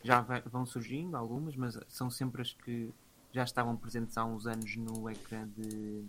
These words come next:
que a Apple chama de widgets, nomeadamente Shazam, Spotify, hum,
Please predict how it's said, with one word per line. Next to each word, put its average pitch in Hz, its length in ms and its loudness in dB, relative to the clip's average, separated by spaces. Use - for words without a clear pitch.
que - 120 -4
a 107 60 4
Apple 110 200 -4
chama 107 260 -6
de 107 100 -8
widgets, 117 640 -4
nomeadamente 107 500 -6
Shazam, 113 760 -4
Spotify, 113 960 0
hum, 107 1160 -2